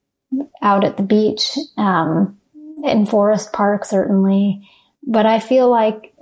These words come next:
you know, I, I have been in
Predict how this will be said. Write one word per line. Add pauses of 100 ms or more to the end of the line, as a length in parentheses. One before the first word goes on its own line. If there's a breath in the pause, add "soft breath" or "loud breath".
(100)
you
know, (140)
I,
I
have
been
in